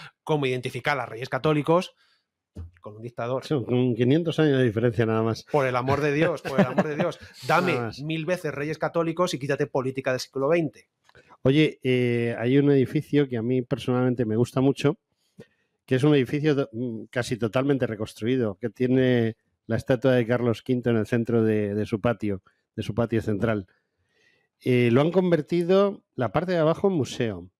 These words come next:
Speaker 2: la parte de arriba en biblioteca, pero, mm,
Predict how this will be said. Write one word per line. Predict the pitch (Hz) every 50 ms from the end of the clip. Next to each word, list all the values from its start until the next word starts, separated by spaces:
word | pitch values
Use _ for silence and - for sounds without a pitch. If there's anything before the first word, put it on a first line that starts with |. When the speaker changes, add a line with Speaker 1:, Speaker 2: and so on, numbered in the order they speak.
| _
Speaker 2:
la | - 107
parte | 98 - 139 143 151 160
de | 151
arriba | 143 135 127 131 139 139 143 147 147 151 151 _ _ _ _ _ _ _ _ _
en | - 120 117 113 113
biblioteca, | 117 117 107 113 113 104 131 127 110 - 101 90 - _ _ _ _ _ _ _ _ _ _ _ _ _ _ _ _ _ _ _ _ _
pero, | - 135 131 127 123 127 123 120 120 120 120
mm, | 117 113 107 101